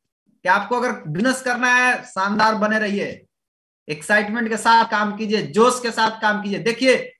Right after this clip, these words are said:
शशि भूषण सर का जोश, आप देख के meeting में आप समझ गए होंगे कि किस excitement के साथ बात कर रहे हैं, कैसे हुआ। दोस्त, excitement अगर रहेगा तो आप बहुत आगे जा सकते हैं। ये excitement का business है।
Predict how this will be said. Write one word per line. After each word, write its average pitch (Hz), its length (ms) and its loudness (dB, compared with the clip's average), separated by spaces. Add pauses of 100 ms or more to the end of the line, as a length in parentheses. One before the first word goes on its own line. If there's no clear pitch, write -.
(100)
शशि 233 140 -6
भूषण 220 300 -2
सर 202 140 -2
का 202 120 0
जोश, 180 300 -4 (1080)
आप - 340 0
देख 311 240 4
के 294 80 0
meeting 262 280 2
में 262 80 2
आप 247 80 2
समझ 240 260 -4
गए 226 120 -2
होंगे 226 160 -2
कि 220 120 -8
किस 214 220 -6
excitement 196 480 -6
के 185 60 -12
साथ 165 160 -8
बात 147 300 -6
कर 131 100 -8
रहे 120 120 -14
हैं, 113 60 -20 (680)
कैसे 175 240 -4
हुआ। 156 360 -4 (360)
दोस्त, 208 400 0
excitement 202 800 -2
अगर 185 220 -2
रहेगा 190 580 2 (160)
तो 160 60 -12
आप 156 300 -4
बहुत 190 200 2
आगे 180 160 0
जा 160 120 -2
सकते 135 320 -10
हैं। 117 140 -10
ये 165 120 -6
excitement 196 500 -8
का 175 80 -4
business 143 420 -8
है। 90 120 -16